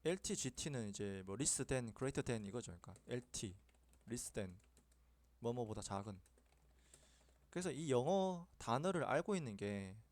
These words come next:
이게 중요하죠, 굉장히. 그러니까 제가 매-, 맨날 뭐 강조하긴 하지만은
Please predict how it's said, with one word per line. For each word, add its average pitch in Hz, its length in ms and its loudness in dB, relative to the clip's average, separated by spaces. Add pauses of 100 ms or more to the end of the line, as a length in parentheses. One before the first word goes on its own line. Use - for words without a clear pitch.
이게 123 100 -8
중요하죠, 147 460 -2
굉장히. 92 300 -8
그러니까 90 300 -14 (840)
제가 131 220 0
매-, 113 180 -2 (120)
맨날 117 240 -2
뭐 104 160 -4
강조하긴 135 760 -2
하지만은 101 600 -4